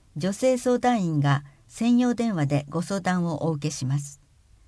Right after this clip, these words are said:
電話、三三九三の四七一三。午前十時から午後四時。月曜日と月曜日が祝日の場合は翌日と、年末年始はお休みです。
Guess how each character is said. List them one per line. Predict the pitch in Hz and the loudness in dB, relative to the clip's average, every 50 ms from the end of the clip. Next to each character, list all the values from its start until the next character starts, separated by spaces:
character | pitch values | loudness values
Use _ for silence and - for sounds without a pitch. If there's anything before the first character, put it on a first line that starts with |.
| _ _ _ _ _ _ _ - | _ _ _ _ _ _ _ -6
電 | 156 190 196 185 175 | -2 -2 0 0 0
話、 | 165 170 151 143 - - _ _ _ _ _ _ | -2 -4 -4 -6 -8 -14 _ _ _ _ _ _
三 | - - - 233 254 247 | -14 -4 -2 -2 -2 -2
三 | 240 - 262 247 214 - | -2 -2 -2 -2 -2 -4
九 | - - 180 190 | -4 -6 -6 -4
三 | - - 180 175 165 143 | -4 -4 -2 0 0 0
の | 131 139 131 - - - - - | 0 0 -2 -4 -6 -12 -6 -2
四 | 185 214 226 226 | 0 0 2 0
七 | 226 233 214 185 143 | 0 0 0 2 0
一 | 135 127 - - | 0 0 -2 -10
三。 | - - - 147 131 131 139 143 - _ _ _ _ _ _ _ _ _ _ | -14 -10 -4 -4 -4 -4 -4 -12 -18 _ _ _ _ _ _ _ _ _ _
午 | - 220 262 247 | 0 0 2 2
前 | 247 220 175 143 | 2 0 2 0
十 | 143 170 196 185 | 0 0 -2 -2
時 | 147 139 143 | -2 -6 -6
か | - 123 120 | -6 -4 -4
ら | 120 120 - - - | -4 -4 -6 -6 -4
午 | 143 175 220 | -2 -2 -2
後 | - 156 135 | 0 0 0
四 | 131 143 147 | 2 0 0
時。 | 143 - - _ - _ _ _ _ _ _ _ _ _ _ _ _ _ _ _ _ _ _ _ _ _ _ _ - | -2 -6 -16 _ -20 _ _ _ _ _ _ _ _ _ _ _ _ _ _ _ _ _ _ _ _ _ _ _ -8
月 | 170 196 190 - - 247 | -6 -6 -4 -4 -2 -2
曜 | 269 269 247 202 | 0 0 0 0
日 | 160 151 143 | -2 -2 -2
と | - 143 143 139 - - _ _ _ _ - | 0 -2 -2 -2 -4 -10 _ _ _ _ -4
月 | 165 180 185 - - 247 | -4 -4 -4 -2 -2 -2
曜 | 269 262 247 | 0 0 0
日 | 185 170 147 | 0 -2 -2
が | 147 139 135 - | 0 -2 -2 -2
祝 | - - - 226 220 | -8 -8 -6 -6 -4
日 | 214 226 220 - 202 | -4 -4 -4 -4 -4
の | 202 202 175 | -4 -2 -2
場 | 185 185 | -2 -2
合 | 175 175 | -2 -2
は | 165 160 160 - - | -2 -4 -6 -4 -4
翌 | 143 165 147 - | -4 -4 -4 -6
日 | 196 - 190 170 - - | -6 -6 -6 -8 -8 -12
と、 | - - 147 151 147 - - _ _ _ - | -6 -4 -4 -4 -4 -8 -16 _ _ _ -6
年 | - 196 226 233 233 247 240 | -2 0 0 2 2 0 -2
末 | 240 233 | -2 -2
年 | 226 226 226 220 | -2 0 -2 -4
始 | - - 139 | -4 -2 -2
は | 151 151 143 - | -2 -2 -2 -2
お | 147 | 0
休 | 147 147 147 - 139 | -2 0 0 0 0
み | 139 135 | 0 0
で | 127 127 139 | -2 -4 -8
す。 | 143 - | -10 -12